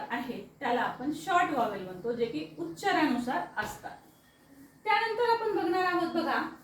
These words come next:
आता ह्या ए, ई, आय, ओ, यू चे फक्त एवढेच उच्चार होतात का? तर नाही. काही उच्चार हे शॉर्ट असतात आणि काही उच्चार हे लाँग असतात. लाँग म्हणजे कसं? तर लाँग म्हणजे त्यांच्या नावासारखे असतात.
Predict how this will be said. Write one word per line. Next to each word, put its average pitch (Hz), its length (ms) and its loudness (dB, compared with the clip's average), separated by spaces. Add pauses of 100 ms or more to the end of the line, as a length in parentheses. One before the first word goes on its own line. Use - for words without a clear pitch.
(140)
आता 415 220 0
ह्या 427 240 2 (600)
ए, 311 60 -4
ई, 403 220 2
आय, 440 220 6
ओ, 392 140 -2
यू 359 240 0
चे 339 280 -2
फक्त 392 220 -6
एवढेच 427 460 4
उच्चार 415 380 0
होतात 381 240 -2
का? 370 300 -4 (300)
तर 453 140 2
नाही. - 320 -2 (640)
काही 339 240 4
उच्चार 392 440 2
हे 320 200 -2
शॉर्ट 311 320 -2
असतात 330 380 0 (120)
आणि 302 160 0
काही 320 340 -2
उच्चार 233 320 -4
हे 254 360 -2
लाँग 254 300 2
असतात. - 320 -6 (120)
लाँग 320 340 0
म्हणजे 392 260 -6
कसं? 349 360 2 (520)
तर 349 60 0
लाँग 339 440 2
म्हणजे 247 320 0
त्यांच्या 240 460 -4
नावासारखे 233 880 0
असतात. - 360 -8